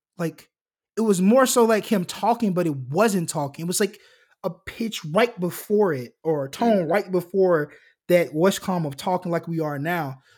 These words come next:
Speaker 2: Yeah.
Speaker 1: But it was so engulfed into the beat. I thought that was really creative, and I'm, I low-key wanna try it. <laughs>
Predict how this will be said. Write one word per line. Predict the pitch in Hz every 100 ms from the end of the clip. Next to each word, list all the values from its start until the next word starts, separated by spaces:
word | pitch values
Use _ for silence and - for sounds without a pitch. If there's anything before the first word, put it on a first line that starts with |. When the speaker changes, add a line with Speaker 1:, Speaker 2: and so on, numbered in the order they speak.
| -
Speaker 2:
Yeah. | 190
Speaker 1:
But | 170
it |
was | 165 156
so | - 208 202 190 185 - _ _ _ _
engulfed | 175 170 139 196 240 240
into | 214 240
the | 208
beat. | 147 196 190 190 -
I | 202
thought | 208 214 208
that | 196
was | 175 143
really | 196 202
creative, | 202 196 180 196 208 208 - _
and | 185 185 180 -
I'm, | 190 196 175
I | 175
low-key | 185 202 208 262
wanna | 208 202 165
try | - 180 196 233
it. | 254 -
<laughs> | - - 240 - 330